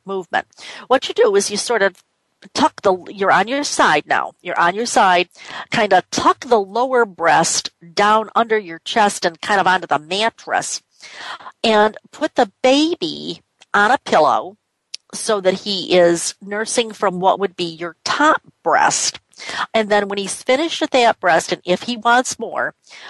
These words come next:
you can slide the pillow out from underneath him so that he is now right on the mattress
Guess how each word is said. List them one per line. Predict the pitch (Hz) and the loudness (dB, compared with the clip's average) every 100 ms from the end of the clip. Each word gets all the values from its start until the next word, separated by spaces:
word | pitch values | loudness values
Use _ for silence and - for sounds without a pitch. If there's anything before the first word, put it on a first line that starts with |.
| - | -18
you | 208 208 | -12 -8
can | 202 | -4
slide | 185 - 202 180 190 220 220 | -2 2 4 4 4 2 0
the | |
pillow | - 294 262 202 170 | -2 4 4 4 4
out | 160 - | 2 2
from | 185 165 | -6 -2
underneath | 170 196 214 233 240 | -2 -2 -6 -6 -6
him | 202 151 147 - _ | -2 0 -2 -8 _
so | - - 185 | -10 -4 0
that | 175 | 0
he | 180 - 190 | -2 -2 2
is | 185 185 | 2 2
now | 180 175 160 165 - _ _ _ _ _ - | 0 2 2 0 -8 _ _ _ _ _ -16
right | 190 185 226 | -6 2 4
on | 262 262 | 4 2
the | 247 | 0
mattress | 202 190 - 156 156 - | 0 -2 -2 -2 0 -2